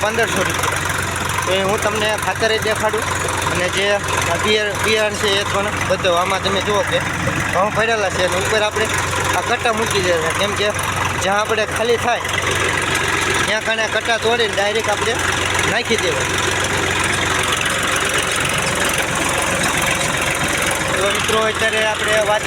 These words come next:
કરીએ તો વીઘે વીસ કિલો, એટલે કે એક મણની એવરેજ, એવરેજ રાખી અને આપણે એનું વાવેતર કરવાના.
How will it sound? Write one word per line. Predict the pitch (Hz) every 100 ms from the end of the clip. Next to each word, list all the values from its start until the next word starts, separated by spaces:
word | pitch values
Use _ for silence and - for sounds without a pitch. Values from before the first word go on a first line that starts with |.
| 226
કરીએ | 226
તો | 208 208 202 202 196
વીઘે | 208 202 214 226 233 - - - - 202
વીસ | 220 -
કિલો, | 214 185
એટલે | 180 202
કે | 202 208
એક | 208 202 208 202
મણની | 220 214 214
એવરેજ, | 220 220 202 214 185
એવરેજ | 208 208 208 202
રાખી | 226 220 196
અને | 185
આપણે | 190 190 196
એનું | 196 208 226 - - - 147
વાવેતર | 170 208 208 196
કરવાના. | 208 202 190